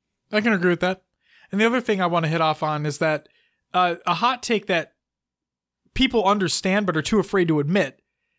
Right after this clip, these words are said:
is that if you wanna complain about something because you wanna ma-, you want it better, I understand. More power to you.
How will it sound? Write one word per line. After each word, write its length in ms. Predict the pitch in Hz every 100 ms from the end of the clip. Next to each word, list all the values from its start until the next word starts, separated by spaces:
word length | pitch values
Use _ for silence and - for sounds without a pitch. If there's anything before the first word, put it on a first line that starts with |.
| _
is 220 | - 180
that 320 | 196 175 165 _ _ _ _ _ _ _ _ _ _ _ _
if 120 | 220 208
you 80 |
wanna 180 | 285 330
complain 380 | - 196 202 226
about 240 | 240 247
something 480 | - 262 240 262 262 - _ _ _ _
because 280 | 180 185 180
you 80 | 190
wanna 240 | 196 208
ma-, 80 | 202 196
you 160 | 180
want 200 | 175 202
it 140 | 185 147
better, 340 | 175 233 262 _
I 100 | -
understand. 400 | 202 196 - 156 - _ _ _ _ _
More 120 | 202 208
power 240 | 233 208
to 160 | 208 190
you. 160 | 135